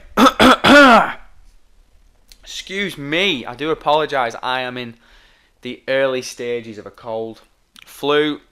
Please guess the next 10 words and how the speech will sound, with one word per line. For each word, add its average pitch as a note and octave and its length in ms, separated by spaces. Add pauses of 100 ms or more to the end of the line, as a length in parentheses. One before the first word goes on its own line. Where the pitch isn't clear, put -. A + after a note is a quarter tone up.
man C#3 240
flu, C#3+ 460
whatever A2+ 180
you B2 60
wanna A#2 140
call B2+ 360
it. B2+ 160 (220)
I A#2+ 240
feel G#2+ 300 (100)
grim. B2 380